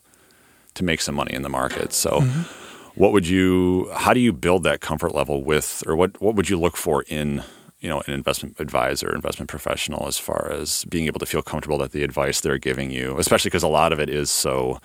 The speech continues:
Speaker 1: you know, it's not stuff that you read about or think about on a daily basis. So how do you, how do you build that trust or confidence with that investment advisor that you know that what they're giving you is solid advice?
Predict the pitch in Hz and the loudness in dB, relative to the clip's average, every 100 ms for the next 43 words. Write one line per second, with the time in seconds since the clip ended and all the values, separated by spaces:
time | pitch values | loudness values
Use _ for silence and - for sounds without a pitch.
0 | - - - - - - _ _ _ _ | -20 -20 -20 -20 -20 -20 _ _ _ _
1 | - 131 87 87 117 - 90 - 85 76 | -10 -4 -4 -6 -8 -6 -4 0 0 0
2 | - 78 73 71 - 78 76 - - - | 0 0 0 -2 -2 -4 -4 -8 -20 -20
3 | _ _ - - 76 87 73 78 69 - | _ _ -14 -2 2 4 6 4 2 -2
4 | 82 69 65 65 64 64 65 - 62 64 | 0 0 0 0 -2 -4 -4 -4 -4 -4
5 | - - - 65 65 78 76 73 71 69 | -4 -2 0 -2 0 0 0 0 0 -2
6 | 69 - _ _ _ - 95 92 82 82 | -4 -10 _ _ _ 0 4 4 4 2
7 | 73 73 - 73 71 73 - 69 69 71 | 2 0 0 -2 -2 -4 -4 -4 -4 -4
8 | 67 - 69 71 - 69 - - - - | -6 -6 -2 -2 -2 -4 -4 -4 -6 -8
9 | - 82 - 73 - 71 71 - 78 69 | -10 -6 -4 -2 -2 -4 -4 -4 -2 0
10 | 67 65 60 65 50 71 69 69 60 64 | 0 -2 -2 -4 -4 -2 -2 -2 -4 -4
11 | 60 64 64 67 65 - - - 53 50 | -6 -6 -6 -6 -4 -4 -4 -6 -8 -10
12 | - - - - - | -8 -8 -6 -4 -6